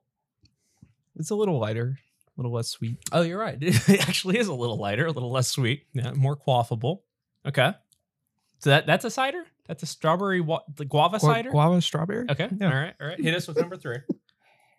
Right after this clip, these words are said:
Speaker 2: And I hope you will, at the end of all this, reveal your process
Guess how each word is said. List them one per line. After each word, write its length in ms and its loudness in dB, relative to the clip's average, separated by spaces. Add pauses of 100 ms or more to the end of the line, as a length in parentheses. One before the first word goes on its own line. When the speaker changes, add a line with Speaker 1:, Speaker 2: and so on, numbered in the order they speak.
(2250)
Speaker 2:
And 200 2
I 60 2
hope 240 12
you 160 8
will, 240 8
at 80 4
the 140 0
end 100 8
of 100 8
all 100 8
this, 200 2
reveal 300 2
your 120 -2
process 460 4